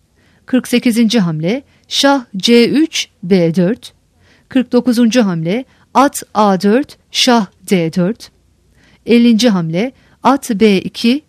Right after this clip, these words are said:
B beş, elli birinci hamle, şah B üç,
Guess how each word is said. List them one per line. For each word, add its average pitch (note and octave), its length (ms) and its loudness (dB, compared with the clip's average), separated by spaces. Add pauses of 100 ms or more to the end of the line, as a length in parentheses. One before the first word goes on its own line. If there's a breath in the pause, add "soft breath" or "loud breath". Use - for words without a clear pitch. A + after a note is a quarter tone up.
(120)
B E3 320 -2
beş, F#3+ 380 -4 (520)
elli A#3 280 2
birinci A#3+ 360 2
hamle, F3+ 420 -2 (240)
şah C4 340 0 (220)
B G3+ 220 2
üç, - 360 -6